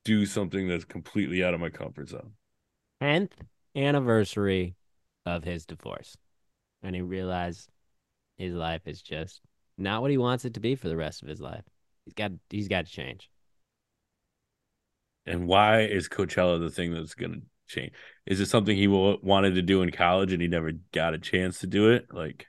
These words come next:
Speaker 2: I think it's like, he's like, "All right, well, the first baby step to change is like, well, I need to put myself out there. What are the kids doing these days?" And like, "Well, what's TikTok?" And he downloads TikTok, and then the first thing he starts seeing is all these Coachella things. Like, "Well,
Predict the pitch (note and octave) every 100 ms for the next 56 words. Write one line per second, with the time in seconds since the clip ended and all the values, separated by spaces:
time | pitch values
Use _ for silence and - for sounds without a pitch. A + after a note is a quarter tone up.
0 | _ _ - C3+ - D#3 C#3 C#3+ A#2 C3
1 | A#2+ A2+ G2 A2 G#2 F#2 F#2+ F#2 F#2+ F#2+
2 | F2+ - G#2 G2+ - G#2 B2 A#2+ - F#2+
3 | F2+ - F2 - A#2+ A#2 G2+ F#2 E2+ E2
4 | E2 E2+ G2+ F#2 E2+ F2+ E2+ - E2 F#2+
5 | C3 C3 G2 G2+ A2 G2 - D3 C#3 G2+
6 | F#2+ F#2+ E2+ F#2+ F#2 F#2 F2 E2 F2 F#2+
7 | G#2 - D#3 - E2+ D#2+ E2 D2+ E2 E2
8 | F2 E2 - B2+ - F#2 F#2 F2 E2+ -
9 | F#2+ E2+ G2 F#2 E2 F#2 E2+ - C3+ C3+
10 | A2 G2 F2+ F2 F2 - G2 F2+ C#3+ D#3+
11 | D#2 D2+ C2 G2+ G1+ A1+ - G#1+